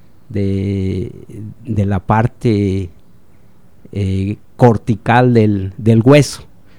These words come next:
Donde no se necesitan muchos esfuerzos está la parte esponjosa del hueso y hay una variación continua, no hay una discontinuidad. Si hubiera una discontinuidad de esos,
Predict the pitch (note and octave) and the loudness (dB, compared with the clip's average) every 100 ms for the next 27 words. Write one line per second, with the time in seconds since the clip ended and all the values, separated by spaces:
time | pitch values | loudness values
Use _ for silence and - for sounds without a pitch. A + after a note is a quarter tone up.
0 | - - A2+ A2+ A2 A2+ D3 F3 C#3 B2 | -20 -8 -2 0 2 2 2 0 0 0
1 | - C3+ - B2 G#2 F#2+ A#2+ G#2+ B2+ C#3+ | -2 -4 -2 -2 -4 -6 -2 2 2 2
2 | C3 A#2+ - B2 - C3+ - G2 - G#2 | 0 -2 -2 -2 -2 -6 -6 -10 -6 -2
3 | A2 G2 G2+ G2+ - G#2 G2 - G2+ F#2 | -2 -2 -2 -2 -2 -6 -6 -4 -4 -4
4 | G2+ G2+ A2+ G#2 G#2 G2+ A2+ C#3+ - - | -4 -4 -4 -4 -4 -4 -2 -2 -6 -20
5 | - - - - - B2 B2 C3 C3+ B2+ | -20 -20 -20 -12 -4 -2 0 0 0 0
6 | A#2 A2 G#2+ G2 - A#2 A#2+ A#2 A2+ A2+ | -2 -2 -2 -4 -4 0 0 2 0 2
7 | F3+ F3+ A2+ A2+ A#2 B2+ B2+ B2 A2 - | 2 2 0 -2 -2 0 2 2 0 -4
8 | - A#2 G#2+ A2+ A2 B2+ E3+ - - - | -4 -4 -2 0 0 2 0 -4 -20 -20
9 | - - - - G2 A#2 C#3+ D3 C#3 A#2 | -20 -20 -20 -10 -4 0 2 2 0 -2
10 | - A#2 G#2+ A2+ A2 A#2 B2+ C3+ C3+ E3 | -2 -2 0 2 2 2 2 0 0 -2
11 | D#3 | -4